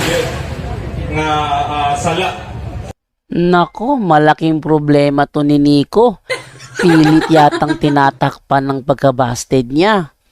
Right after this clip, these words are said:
Speaker 2: Sumasang-ayon pala siya na merong kasalanan na hindi ka mamatay. Eh, ba't ang sabi niya kanina, pareho daw?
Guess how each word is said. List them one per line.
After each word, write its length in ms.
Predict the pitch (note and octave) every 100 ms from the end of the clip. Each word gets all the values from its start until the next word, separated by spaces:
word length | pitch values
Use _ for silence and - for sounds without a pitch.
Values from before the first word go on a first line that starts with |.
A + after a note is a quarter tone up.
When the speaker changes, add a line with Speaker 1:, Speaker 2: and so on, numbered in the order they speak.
| _ - -
Speaker 2:
Sumasang-ayon 1040 | - - A3+ B3+ C#4 C4 C4 C4 B3+ B3+ B3
pala 300 | A#3+ A3+ A#3
siya 340 | - G3 F3+
na 240 | F#3 F#3+ G#3
merong 480 | A3+ A#3+ B3 B3
kasalanan 680 | A3 A3 A3+ A3 G3+ F#3+ F3
na 160 | F#3 A3
hindi 500 | A3+ A#3+ A3 A3 G#3
ka 140 | G#3+
mamatay. 880 | G3 E3 C3+ C3+ C#3 A#3+ A#3+ G#3 D#3 - - - -
Eh, 160 | C4
ba't 240 | B3+ C#4+ D4
ang 240 | C#4+ C#4
sabi 400 | C#4+ C#4+ A#3+ C4+
niya 160 | B3+ A#3+
kanina, 540 | A#3+ A#3 A3+ A3 G#3+
pareho 560 | A3 C#4 C#4+ C4+ G#3+ G#3+
daw? 420 | A#3+ A3+ C#3+